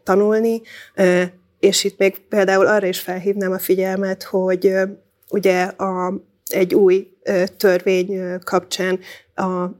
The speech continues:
civil szervezetek nem mehetnek mostan-, most már, ö, iskolákba,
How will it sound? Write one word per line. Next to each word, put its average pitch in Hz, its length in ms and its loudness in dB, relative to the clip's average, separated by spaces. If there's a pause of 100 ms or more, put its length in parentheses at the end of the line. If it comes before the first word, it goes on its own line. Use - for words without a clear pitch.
civil 185 240 4
szervezetek 180 720 -2
nem 196 440 0 (420)
mehetnek 190 800 -2
mostan-, 196 520 -4
most 190 360 -4
már, 185 300 -6
ö, 185 160 -6
iskolákba, 180 880 -2